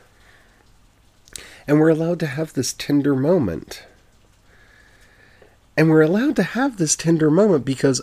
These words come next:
Odan is not human. And it's solely because of the alien nature of Odan that we are allowed to have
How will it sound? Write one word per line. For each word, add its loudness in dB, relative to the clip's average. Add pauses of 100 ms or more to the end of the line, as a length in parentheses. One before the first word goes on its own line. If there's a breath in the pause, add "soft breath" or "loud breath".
Odan 0
is -2
not -2
human. -4 (2250 soft breath)
And 4
it's 2
solely 0
because -4
of -2
the -2
alien 2
nature -2 (480 soft breath)
of -2
Odan -4 (540 loud breath)
that 2
we 2
are 0
allowed -2
to -6
have -6